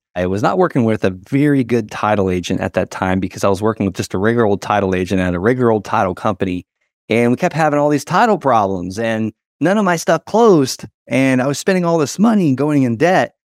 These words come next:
Long story short, I should have found a investor-friendly title agent by calling, you know, the top three people on Google. If I would just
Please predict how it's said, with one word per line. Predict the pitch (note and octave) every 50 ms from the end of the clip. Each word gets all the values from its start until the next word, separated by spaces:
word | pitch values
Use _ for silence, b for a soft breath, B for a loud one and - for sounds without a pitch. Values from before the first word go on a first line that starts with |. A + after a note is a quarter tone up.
| _ _ _ -
Long | C3+ C#3 C3
story | - - B2+ A2+
short, | - - D#3+ D3+ B2+ A2+ - -
I | - G#2 A2
should | G#2+ - - - F#3 E3 B2+
have | A#2+ B2 G#2 G2 -
found | - - C3+ C3 B2+ A2+ G2+ G2 G2 G2+ - -
a | - G#2+ G#2 G2+ G2+ G#2 G2
investor-friendly | G2+ G#2 G2+ G2 G#2+ B2+ C3 - - - A#2+ A2+ - - - C3 A#2 A2 G#2+ G#2 G#2
title | - - - D3 D3 C3+ A2+ F#2+
agent | G2 G2+ G2 G#2 G#2+ G2+
by | G#2 F#2+ F#2
calling, | - - - D#3 D3+ D3+ C#3+ A#2+ G#2+ G#2 G#2+ A2 - _ _ _ _ _ _ _ _
you | B2 A2+
know, | A2 A2
the | G#2+ A2
top | - D3+ D3+ C#3 - -
three | - C#3 C3 -
people | D3 C#3 A#2+ B2 A2+
on | G#2+ G#2 G2+
Google. | A2 C#3 D3 C#3 A#2 G#2
If | - A#2
I | G#2+
would | G#2+ A2 A2+
just | A2 B2 - - -